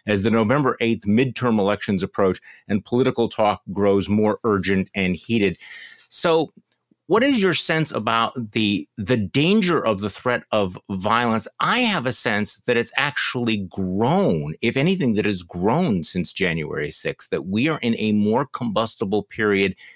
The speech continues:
today on October sixth than we were on, say, January fifth, the day before the attack on the Capitol. What do you think?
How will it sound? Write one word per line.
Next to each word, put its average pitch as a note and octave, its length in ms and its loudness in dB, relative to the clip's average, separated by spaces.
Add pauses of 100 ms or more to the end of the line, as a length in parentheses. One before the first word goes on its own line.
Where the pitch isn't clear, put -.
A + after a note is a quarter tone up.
(100)
today F#2+ 760 0 (440)
on G2+ 240 2
October C3+ 600 0
sixth - 480 -4
than A#2 200 2
we A2+ 140 2
were F2+ 500 2
on, F#2 380 0
say, F#2 220 -2
January F2 640 0
fifth, B2+ 340 -4
the F#2 80 -4
day E2+ 140 -2
before E2 300 -4
the E2 100 -2
attack E2 320 -4
on D#2+ 120 -6
the D#2+ 60 -6
Capitol. D#2 420 -6
What E2 120 -4
do E2 60 -4
you F2 80 -4
think? - 240 -18